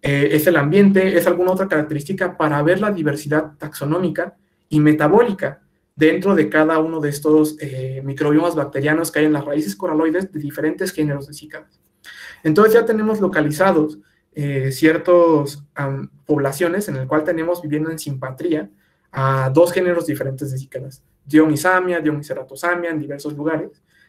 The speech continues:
Entonces lo que queremos hacer justamente es volver a tomar estas muestras, tomar una mayor cantidad de características del ambiente y ver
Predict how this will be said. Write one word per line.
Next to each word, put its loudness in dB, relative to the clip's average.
Entonces 4
lo 2
que -2
queremos 4
hacer 0
justamente -4
es -6
volver 4
a -2
tomar -2
estas -4
muestras, -4
tomar 2
una 0
mayor 4
cantidad 2
de 0
características -4
del -6
ambiente -6
y 0
ver 4